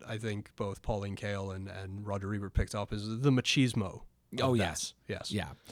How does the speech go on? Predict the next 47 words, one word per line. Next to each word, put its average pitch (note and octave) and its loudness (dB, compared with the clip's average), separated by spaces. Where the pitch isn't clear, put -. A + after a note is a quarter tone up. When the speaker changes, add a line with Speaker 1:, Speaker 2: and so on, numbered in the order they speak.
Speaker 1:
Yeah. F#2 -6
Speaker 2:
Um, B2+ 6
which, E3 8
which E3+ 8
also D#3+ 8
leads A#2+ 6
to G#2+ 4
one E3 10
of C3+ 8
probably D#4 12
my C3+ 8
favorite, C3 6
um, B2 6
like, B2 0
at D#3 4
least, C#3+ 4
like, - 0
plot - 2
device F#2+ 4
things G2+ 2
in F#2+ 0
the G2 4
movie G2 6
where F#2 6
she D3 10
comes G#2+ 2
out A2 8
with A2+ 4
the G#2+ 4
beer, G2+ 6
but A2 6
also G#2 6
a D3+ 0
Speaker 1:
A, - 4
Speaker 2:
saucer B2 8
Speaker 1:
a G2 6
Speaker 2:
of F#2 -2
milk. A2 6
Speaker 1:
big - 0
saucer G#2+ 0
of G2 -6
milk. A2+ 0
Speaker 2:
And C#3+ 10
I C3+ 8
just, C#3 6
I - 2
fucking, B2 4